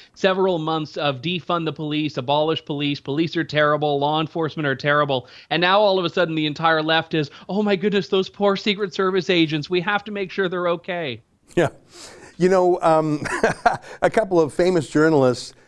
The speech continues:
Speaker 2: who got covid went out and about without a mask on. Chris Cuomo, um, the brother of the New York governor, George Stephanopoulos, the A B C, um, journalist, also former Clinton staffer. There's photos of them going out and about without a mask,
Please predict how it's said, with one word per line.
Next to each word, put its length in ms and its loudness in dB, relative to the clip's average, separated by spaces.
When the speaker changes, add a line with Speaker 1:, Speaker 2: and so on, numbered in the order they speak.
Speaker 2:
who 180 -2
got 360 2
covid 440 2
went 260 0
out 220 2
and 80 -6
about 420 0
without 260 2
a 40 2
mask 380 0
on. 240 4
Chris 320 0
Cuomo, 800 2
um, 680 0
the 80 -2
brother 400 2
of 80 0
the 80 -2
New 120 -2
York 320 -2
governor, 680 0
George 340 0
Stephanopoulos, 880 -4
the 320 -6
A 40 -4
B 120 -4
C, 420 -4
um, 420 -4
journalist, 460 -2
also 240 -4
former 280 -6
Clinton 260 -6
staffer. 420 -4
There's 160 2
photos 420 2
of 60 2
them 160 2
going 260 2
out 120 0
and 80 -6
about 240 0
without 220 -4
a 40 -6
mask, 400 -4